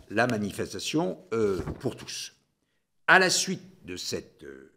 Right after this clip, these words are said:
saisine par cette personne et par son, son avocat, euh, nous avons, euh, déclaré, euh, publiquement, c'était, euh, en novembre dernier,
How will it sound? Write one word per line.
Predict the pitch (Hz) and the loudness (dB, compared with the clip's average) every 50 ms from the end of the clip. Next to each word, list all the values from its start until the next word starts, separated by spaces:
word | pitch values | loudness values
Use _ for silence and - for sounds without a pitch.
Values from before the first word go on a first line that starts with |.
| _ _ _ _ _ | _ _ _ _ _
saisine | _ - - - 80 71 69 104 175 226 226 202 - | _ -10 -8 -8 -8 -10 -10 -10 -10 -8 -10 -10 -14
par | - - - | -16 -20 -20
cette | - - - _ _ | -20 -20 -20 _ _
personne | - - - - 110 110 95 - | -20 -20 -18 -12 -12 -12 -12 -14
et | - | -20
par | - - | -20 -20
son, | - - - 65 _ _ _ _ _ _ | -20 -20 -20 -20 _ _ _ _ _ _
son | _ _ _ _ _ - | _ _ _ _ _ -18
avocat, | - 196 196 - 175 190 220 - - - - _ _ _ _ _ _ 143 | -18 -18 -8 -6 -6 -6 -6 -10 -16 -20 -20 _ _ _ _ _ _ 0
euh, | 160 165 - - | 0 0 0 -2
nous | 143 156 202 208 160 135 | 0 2 2 2 4 4
avons, | 180 165 135 143 151 127 113 95 69 - - - _ _ - | 2 2 4 2 0 0 0 -2 -6 -10 -18 -20 _ _ -2
euh, | 110 104 101 95 90 90 85 82 80 78 73 71 73 73 67 62 64 _ _ _ _ _ _ _ _ _ | 2 2 2 4 2 0 -2 -4 -6 -6 -10 -12 -14 -18 -20 -20 _ _ _ _ _ _ _ _ _ _
déclaré, | - 95 - - 78 67 82 147 196 247 220 - - - _ _ _ _ _ _ _ _ - | -10 -8 -8 -6 -6 -4 -2 -2 -2 -2 -6 -12 -20 -20 _ _ _ _ _ _ _ _ -14
euh, | 82 82 80 - - _ | -14 -14 -14 -20 -20 _
publiquement, | - 76 65 69 _ _ - - 170 190 190 - _ _ _ | -20 -20 -20 -20 _ _ -14 -12 -12 -12 -14 -18 _ _ _
c'était, | - - - - _ _ 82 _ _ _ | -20 -20 -20 -20 _ _ -20 _ _ _
euh, | - - 73 71 71 _ _ _ _ _ | -20 -20 -20 _ _ _ _ _ _ _
en | _ 67 67 _ _ _ _ - 90 | _ -20 _ _ _ _ _ -16 -12
novembre | 90 80 90 80 71 65 67 | -8 -6 -6 -6 -6 -10 -14
dernier, | - 73 - 117 123 156 185 214 | -16 -16 -8 -6 -4 -4 -4 -6